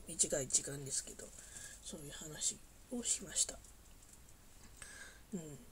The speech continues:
皆さんどうでしょうか？そういう話題あったね。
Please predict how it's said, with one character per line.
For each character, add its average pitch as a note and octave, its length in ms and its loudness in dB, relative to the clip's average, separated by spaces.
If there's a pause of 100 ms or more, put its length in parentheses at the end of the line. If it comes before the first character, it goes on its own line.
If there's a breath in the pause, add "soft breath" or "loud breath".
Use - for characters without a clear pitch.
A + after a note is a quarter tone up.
(100)
皆 G#3+ 120 4
さ - 120 6
ん D#3+ 80 -4
ど F#3 60 6
う D#3+ 40 4
で D#3 60 2
し - 100 2
ょ - 40 -10
う - 20 -16 (140)
か？ - 80 -16 (1900)
そ - 180 0
う C4 60 6
い B3+ 80 4
う B3+ 100 4
話 B3 80 2
題 A#3 240 4
あ B3 40 2
っ - 80 -2
た G#3+ 120 -8
ね。 C3 340 -6